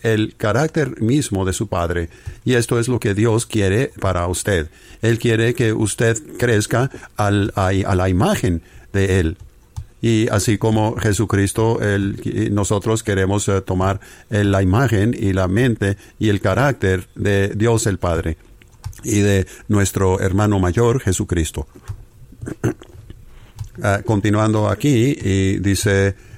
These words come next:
eh, "sustenta todas las cosas con la palabra de su poder, habiendo efectuado la purificación de nuestros pecados por medio de sí mismo,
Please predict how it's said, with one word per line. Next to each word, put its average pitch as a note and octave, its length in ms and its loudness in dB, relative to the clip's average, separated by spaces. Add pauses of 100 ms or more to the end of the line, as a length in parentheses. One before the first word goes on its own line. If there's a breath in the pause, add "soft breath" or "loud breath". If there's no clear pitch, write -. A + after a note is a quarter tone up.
(100)
eh, G2 340 -2
"sustenta G#2 720 0
todas C3+ 280 0
las A#2 180 0
cosas B2+ 440 0
con F#2+ 200 0
la F2+ 120 0
palabra F#2 380 0
de F#2 100 0
su - 140 -2
poder, G2 400 0 (300 loud breath)
habiendo A2 460 2
efectuado A2 640 0
la A2 140 0
purificación G#2+ 640 0
de G#2 80 0
nuestros G2+ 320 0
pecados F#2+ 460 0
por F#2 200 -2
medio F#2 300 0
de F#2 100 0
sí F#2+ 180 -2
mismo, C#3 400 0